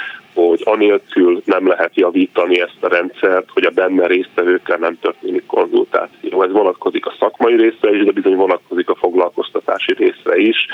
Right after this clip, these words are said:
Ahogyan a hétköznapi, mindennapi életünkben sem, ö, túl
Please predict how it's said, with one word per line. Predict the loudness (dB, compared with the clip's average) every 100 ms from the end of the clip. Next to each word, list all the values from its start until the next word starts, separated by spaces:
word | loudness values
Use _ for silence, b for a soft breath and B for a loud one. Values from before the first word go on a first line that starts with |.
| B B B B
Ahogyan | -2 0 2 2
a | 2
hétköznapi, | 0 0 0 0 0 2
mindennapi | 2 2 0 0 0 0
életünkben | 0 -2 -2 -2 -2 -4 -6 B B B
sem, | -2 0 -2 -4 _ _
ö, | 2 2
túl | 2 0